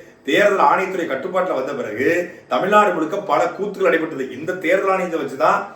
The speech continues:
நாம் தமிழ் கட்சியுடைய சின்னத்தை திட்டமிட்டு முடக்கிட்டாங்க. நாம் தமிழ் சின்னம் வந்து இன்னொருத்து ஒரு ஆகாவளி கட்சிக்கு கொடுக்கப்பட்டிருக்கிறது.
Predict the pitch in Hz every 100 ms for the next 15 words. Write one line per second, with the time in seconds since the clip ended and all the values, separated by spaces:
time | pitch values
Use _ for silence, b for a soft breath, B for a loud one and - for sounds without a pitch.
0 | B - 139 196 202 190 180 156 160 143
1 | 165 202 202 196 180 185 175 180 185 156
2 | 156 147 131 131 151 104 - B B B
3 | 143 202 196 185 170 160 175 180 - 123
4 | 160 180 175 165 151 131 127 151 208 202
5 | 180 156 151 - 143 147 135 127 120 123
6 | 151 139